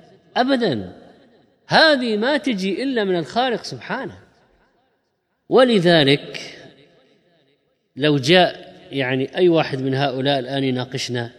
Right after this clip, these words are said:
"كيف بدأ الخلق؟" عندنا الجواب، عندنا أجوبة مفصلة: السماوات، الأرض، العرش، كرسي، اللوح، قلم،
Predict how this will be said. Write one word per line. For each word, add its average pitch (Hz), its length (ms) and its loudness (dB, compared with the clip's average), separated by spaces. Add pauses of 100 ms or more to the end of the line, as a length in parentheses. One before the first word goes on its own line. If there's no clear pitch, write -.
(320)
"كيف 170 360 2
بدأ 143 320 -4
الخلق؟" 180 560 -10 (260)
عندنا 98 320 -8
الجواب، 78 340 -20 (1160)
عندنا 110 580 -6 (480)
أجوبة 156 360 4
مفصلة: 117 580 -4
السماوات، 127 760 0 (760)
الأرض، 156 380 0 (500)
العرش، 123 580 -4 (380)
كرسي، 165 440 -4 (320)
اللوح، 135 520 -2 (360)
قلم، 175 340 -2